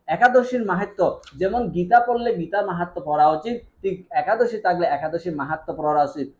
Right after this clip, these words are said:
অনেকে প্রশ্ন করে, "আমার কাছে তো গীত-, আমার কাছে তো একাদশীর মাহাত্ম্য নেই বা আমি পড়তে পারি না, তাহলে আমি কি করব?" তাহলে কোনো সমস্যা নাই, আমাদের এই ভিডিওটা আপনারই জন্য। যদি একাদশী ব্রত মাহাত্ম্য বই না থাকে,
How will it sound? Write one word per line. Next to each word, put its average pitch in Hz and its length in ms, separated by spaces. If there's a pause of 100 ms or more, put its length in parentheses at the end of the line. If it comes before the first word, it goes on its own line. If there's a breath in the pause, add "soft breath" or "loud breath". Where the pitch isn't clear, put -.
(120)
অনেকে 247 300
প্রশ্ন 220 340
করে, 226 220
"আমার 185 300
কাছে 208 220
তো 214 220
গীত-, 180 340
আমার 175 240
কাছে 190 180
তো 196 100
একাদশীর 180 400
মাহাত্ম্য 170 380
নেই 180 280 (160)
বা 165 120
আমি 185 220
পড়তে 240 280
পারি 233 220
না, 165 220 (140)
তাহলে 214 280
আমি 247 140
কি 214 140
করব?" 170 420 (140)
তাহলে 180 280
কোনো 196 200
সমস্যা 170 420
নাই, 147 140 (220)
আমাদের 170 500
এই 202 260
ভিডিওটা 208 440
আপনারই 240 440
জন্য। 196 440 (220)
যদি 196 220
একাদশী 208 540
ব্রত 170 460
মাহাত্ম্য 180 800
বই 175 300
না 165 320
থাকে, 165 500